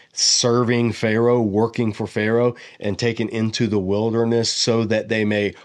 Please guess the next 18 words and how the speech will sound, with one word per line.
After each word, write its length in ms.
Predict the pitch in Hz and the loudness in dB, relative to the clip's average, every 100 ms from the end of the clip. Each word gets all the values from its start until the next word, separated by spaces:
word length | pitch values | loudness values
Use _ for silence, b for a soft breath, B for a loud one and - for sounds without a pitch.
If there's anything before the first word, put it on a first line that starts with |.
| B | B
worship 720 | 101 101 110 113 - 127 117 _ _ | -8 -4 -2 0 0 -2 -2 _ _
God. 420 | 95 101 101 120 110 | -2 0 2 0 0
Well, 220 | 110 113 | 0 0
it's 260 | 123 110 | -2 -2
this 380 | 101 95 127 127 | -4 -2 0 0
word, 440 | 113 104 90 85 - | 0 0 -2 -4 -4
"so 120 | 104 | -2
that 200 | 101 85 | -2 -4
they 180 | 107 104 | -2 0
may 180 | 101 | -2
serve 640 | 95 - - 117 117 95 98 | -2 -4 -2 0 0 -2 -2
me." 320 | 104 92 80 B B | -2 -2 -6 B B
So 160 | - 113 | -4 -2
to 140 | 113 | -2
serve 400 | - 127 123 110 | 0 2 2 2
is 140 | 107 - | -2 -2
to 100 | 101 | -2
worship. 600 | 95 143 131 110 92 | 0 0 0 -2 -4